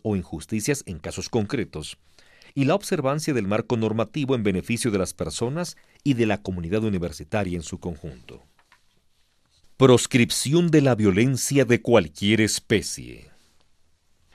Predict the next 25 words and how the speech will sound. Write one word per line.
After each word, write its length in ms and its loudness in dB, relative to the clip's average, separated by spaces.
La 160 4
violencia 480 2
significa 580 0
el 80 0
quebrantamiento 800 0
de 100 0
todo 320 0
respeto, 800 -6
diálogo, 640 -2
tolerancia 800 0
e 100 0
inclusión 880 -4
con 160 2
que 140 0
deben 240 0
conducirse 840 -2
y 80 -2
resolver 420 -2
sus 140 -6
diferencias 640 -2
las 160 -4
universitarias 880 -4
y 120 -4
los 180 -4
universitarios. 880 -6